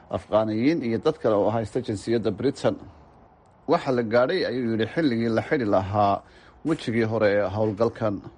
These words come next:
Dadka reer Afghanistan ee la keenay Britain waxaa la dejiyey hoteello ku yaalla badiba bartamaha London.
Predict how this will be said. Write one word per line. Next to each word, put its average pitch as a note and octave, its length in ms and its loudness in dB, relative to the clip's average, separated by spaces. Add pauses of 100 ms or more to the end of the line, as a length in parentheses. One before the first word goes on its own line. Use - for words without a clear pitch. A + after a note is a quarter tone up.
(320)
Dadka G#3+ 220 2
reer F#3 160 2
Afghanistan B2 640 0
ee A2+ 60 -2
la F#2+ 120 -2
keenay B2 300 -2
Britain B2 500 -4
waxaa A#2+ 300 -2
la A2 100 -4
dejiyey A#2+ 440 -2
hoteello A#2 400 0
ku - 120 -4
yaalla A2+ 280 2
badiba A#2+ 360 0
bartamaha A#2+ 520 -2
London. B2+ 400 2